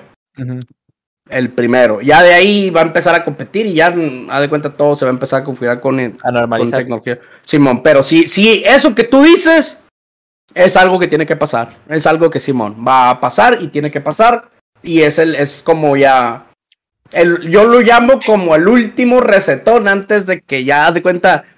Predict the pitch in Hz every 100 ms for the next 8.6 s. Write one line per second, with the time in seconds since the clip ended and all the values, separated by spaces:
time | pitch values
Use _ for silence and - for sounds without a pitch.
0 | - 175 180 196 262 233 226 220 208 185
1 | - _ _ - 202 202 185 170 170 208
2 | 202 196 214 208 165 220 214 175 156 170
3 | 180 175 143 160 165 160 185 254 262 -
4 | _ _ 151 160 175 170 165 156 170 139
5 | 127 - 151 143 156 156 160 160 151 147
6 | 147 156 147 147 147 156 143 113 - 170
7 | 170 - 165 156 120 113 113 110 104 110
8 | 110 104 _ _ - 120